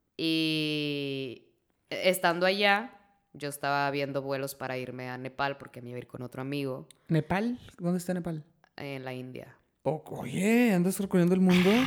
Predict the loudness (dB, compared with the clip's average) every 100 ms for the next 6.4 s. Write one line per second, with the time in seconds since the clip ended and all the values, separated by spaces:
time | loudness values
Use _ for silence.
0 | 0 -2 -2 -4 -6 -6 -12 -10 -8 -6
1 | -6 -6 -6 -6 -6 -6 -8 -4 -2 0
2 | -4 -2 0 4 2 2 -2 -2 2 4
3 | 4 4 2 0 -4 -4 -4 -6 -4 0
4 | 2 2 0 0 -2 -4 -6 -8 -10 -8
5 | -4 -2 -2 -4 -10 -16 -16 -14 -12 -10
6 | -10 -6 -4 -4